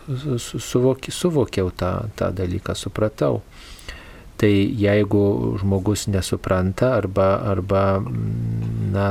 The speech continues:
truputį gal dvejoja, tai tada ta nuodėmė lengvėja, ne? Arba jeigu smulkmena nėra stambus dalykas.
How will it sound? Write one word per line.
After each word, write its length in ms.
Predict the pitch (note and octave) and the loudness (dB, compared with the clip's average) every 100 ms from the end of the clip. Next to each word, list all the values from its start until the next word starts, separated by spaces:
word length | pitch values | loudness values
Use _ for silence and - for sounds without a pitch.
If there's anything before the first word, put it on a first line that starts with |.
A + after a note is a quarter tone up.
| F#2 | 0
truputį 520 | G2 G2 G2+ - G2 | -2 0 -2 0 0
gal 320 | F#2+ G2+ G2 A2 | 2 4 2 0
dvejoja, 800 | - G2+ F#2+ G#2 F#2 G2 G2 A2+ B2 | -2 -2 2 4 6 6 6 6 4
tai 160 | G#2 | 0
tada 300 | G2 F#2+ G2+ | 0 0 0
ta 160 | - G2+ | 0 0
nuodėmė 460 | F#2 F2+ F#2+ G2+ G2+ | 2 2 2 2 2
lengvėja, 600 | G#2+ A2 D3 B2+ F#2 F2 | 2 2 4 4 4 2
ne? 140 | F#2 | 2
Arba 240 | F#2+ F2+ F#2 | 0 0 0
jeigu 260 | F#2+ F2+ | 0 0
smulkmena 1000 | F2+ - - - - F#2+ F#2+ - G#2+ G#2+ G2+ | -4 -4 -8 -8 -2 0 0 0 0 2 2
nėra 320 | F#2 F#2+ G2 | 2 2 0
stambus 560 | - - F2+ F2+ F#2 - | -2 -4 -4 -2 -4 -4
dalykas. 640 | F#2 F2 F2+ - G#2+ - | -4 -4 -6 -8 -12 -14